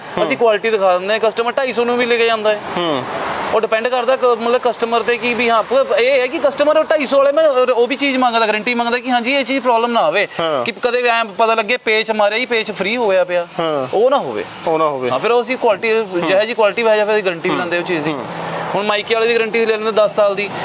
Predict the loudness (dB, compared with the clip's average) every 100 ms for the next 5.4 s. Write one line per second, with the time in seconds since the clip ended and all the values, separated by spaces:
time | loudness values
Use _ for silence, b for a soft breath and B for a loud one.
0 | -4 0 0 0 0 0 2 2 2 0
1 | 0 0 2 0 0 -2 0 0 0 2
2 | 0 0 -2 -2 0 0 2 2 2 2
3 | 0 0 -4 -4 -4 -2 0 0 2 2
4 | 2 0 -2 0 2 0 0 -2 -2 -2
5 | -2 0 -2